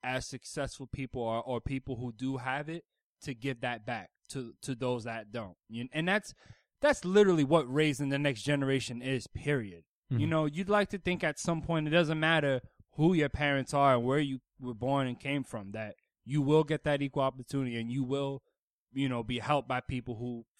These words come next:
Speaker 1: fully care about you and want to see the best in you.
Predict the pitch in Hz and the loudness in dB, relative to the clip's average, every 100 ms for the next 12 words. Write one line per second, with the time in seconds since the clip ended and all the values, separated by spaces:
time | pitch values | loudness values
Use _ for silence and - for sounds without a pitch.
0 | - 139 131 120 120 131 131 120 113 123 | -6 -4 -4 -6 -4 -2 0 -2 -4 -6
1 | 117 110 120 127 113 _ _ 123 - 127 | -6 -4 -2 -2 -4 _ _ -14 -6 -4
2 | 117 110 - _ _ - 120 110 110 - | -4 -6 -10 _ _ -12 -8 -6 -8 -10
3 | 107 95 82 | -14 -14 -16